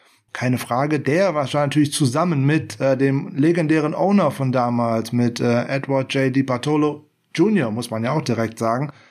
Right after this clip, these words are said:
Das, die waren ja wie Arsch auf Eimer, wie man heutzutage sagen würde. Und, äh,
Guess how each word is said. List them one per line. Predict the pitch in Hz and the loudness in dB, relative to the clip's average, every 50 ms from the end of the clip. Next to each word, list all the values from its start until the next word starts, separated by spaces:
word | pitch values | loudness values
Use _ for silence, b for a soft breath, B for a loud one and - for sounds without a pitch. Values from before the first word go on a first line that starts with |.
| B B B - | B B B -2
Das, | 139 135 135 - - | -2 -2 -2 -2 -2
die | - 147 143 | -2 0 2
waren | 147 156 165 160 | 2 2 2 2
ja | 156 147 | 2 2
wie | 147 156 - | 2 0 0
Arsch | - 143 151 143 - | 0 0 0 0 -2
auf | 151 - - | -4 -2 -2
Eimer, | 151 160 170 180 165 151 | -2 0 0 0 2 2
wie | 160 | 2
man | 165 165 156 151 | 2 2 2 2
heutzutage | 160 170 165 165 156 135 156 156 160 160 160 147 | 0 0 0 0 0 0 0 0 0 -2 -2 -2
sagen | 147 151 156 160 160 160 151 | -2 0 0 0 0 0 2
würde. | 160 165 165 156 156 | 2 2 2 2 2
Und, | - 139 139 139 139 139 139 127 139 | 2 2 2 2 4 4 2 2 2
äh, | 139 135 135 131 | 2 2 2 0